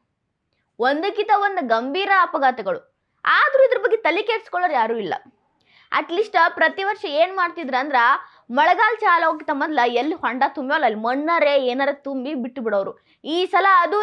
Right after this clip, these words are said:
ಇಲ್ಲಂತ್ರಿ. ಈ ಸಲ ಇನ್ನ ಘೋರ ಸ್ಥಿತಿ ಒಳಗ್ ತಲುಪಿ ಬಿಟ್ಟೈತಿ ಈ ಹೆದ್ದಾರಿ. ಹೋದ ಸಲಾನು ಒಂದ್ ಸಲ ಏನೋ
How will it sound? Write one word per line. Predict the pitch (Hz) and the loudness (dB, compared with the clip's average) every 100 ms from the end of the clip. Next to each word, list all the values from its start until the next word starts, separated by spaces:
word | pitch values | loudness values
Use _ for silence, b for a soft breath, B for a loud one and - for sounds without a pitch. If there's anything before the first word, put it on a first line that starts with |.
| 415 | 2
ಇಲ್ಲಂತ್ರಿ. | 381 311 226 196 - - 254 | 0 0 -6 -16 -20 -12 -8
ಈ | 285 | -4
ಸಲ | 277 302 294 | 0 2 0
ಇನ್ನ | 262 302 269 220 - | 0 2 2 0 -4
ಘೋರ | 220 311 359 | 2 2 2
ಸ್ಥಿತಿ | 403 311 277 | -2 -4 -2
ಒಳಗ್ | 247 508 | 0 2
ತಲುಪಿ | 494 539 523 269 | 2 2 2 -2
ಬಿಟ್ಟೈತಿ | 262 190 170 - 262 339 | -6 -8 -10 -14 -10 -4
ಈ | 370 | -2
ಹೆದ್ದಾರಿ. | 233 196 139 - _ _ _ _ | -4 -4 -8 -10 _ _ _ _
ಹೋದ | 339 381 403 453 | 2 2 0 0
ಸಲಾನು | 466 440 453 403 349 | 2 2 0 0 0
ಒಂದ್ | 415 | 2
ಸಲ | 415 403 392 | 2 2 2
ಏನೋ | 403 | 0